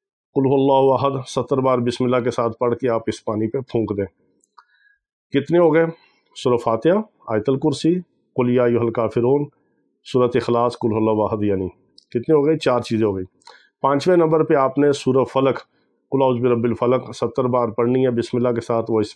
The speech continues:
पानी पे फूंक देना है। पाँच हो गए। छठे नंबर पे आपने सूरत वन्नास, कुल औज़ु बिरब्बिन नास, सत्तर बार बिस्मिल्लाह के साथ पढ़नी है और इस पे फूंक देना है। ये छः अमल हो गए। सातवां आपने आखिर पे क्या करना है,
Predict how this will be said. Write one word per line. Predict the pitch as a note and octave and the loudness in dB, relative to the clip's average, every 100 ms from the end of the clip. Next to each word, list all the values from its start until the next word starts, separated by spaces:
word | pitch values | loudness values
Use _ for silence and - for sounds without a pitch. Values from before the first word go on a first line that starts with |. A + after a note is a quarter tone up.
| - | -6
पानी | G#2 G2+ | -4 -4
पे | G#2+ A#2+ | -4 -6
फूंक | - A2+ G#2 | -4 -2 -2
देना | G2+ F#2+ | -4 -6
है। | - _ _ _ - | -10 _ _ _ -4
पाँच | C3 D#3+ | -2 2
हो | F#3 | 2
गए। | D#3+ E3 - _ _ _ _ _ _ | 2 0 -2 _ _ _ _ _ _
छठे | - D3 F#3 | -4 0 4
नंबर | E3+ D#3 D3+ | 4 4 2
पे | C3 | 2
आपने | C3 A#2 B2+ B2+ C3 - | 2 2 0 0 -2 -4
सूरत | - B2+ B2+ | -2 0 0
वन्नास, | B2+ A#2+ A#2 A2+ A2 | 0 0 0 -2 -4
कुल | - C#3 | -2 0
औज़ु | B2 A#2+ A2+ | 2 0 0
बिरब्बिन | A2+ G#2+ A2 | 0 0 -2
नास, | A2 A#2 - - _ _ _ | 0 -2 -6 -20 _ _ _
सत्तर | - B2+ - | -6 -4 -2
बार | C3 C3+ B2 | 0 0 0
बिस्मिल्लाह | A#2 B2+ A#2+ | -2 -2 -2
के | A2+ | -2
साथ | - A2+ A2 | -2 -4 -4
पढ़नी | A2+ A2+ A#2 | -4 -2 -2
है | |
और | A2+ A2 | -2 -4
इस | A2 | -4
पे | - | -4
फूंक | C3+ - B2 G#2+ | -4 0 0 2
देना | G#2+ G2 | 0 -2
है। | F#2 _ _ _ _ _ - | -6 _ _ _ _ _ 0
ये | D#3 | 0
छः | D#3 - D#3 | 0 2 4
अमल | C#3 C3 | 4 2
हो | A2+ | 2
गए। | G#2 G2+ | 0 -2
सातवां | - C3+ C#3+ F#3 | -4 -4 0 2
आपने | D#3+ E3 D3 | 2 2 0
आखिर | B2+ D#3 | 2 0
पे | D3 | 0
क्या | C3 C3+ | 0 0
करना | B2 A2+ A#2+ | 0 -2 -2
है, | B2 | -2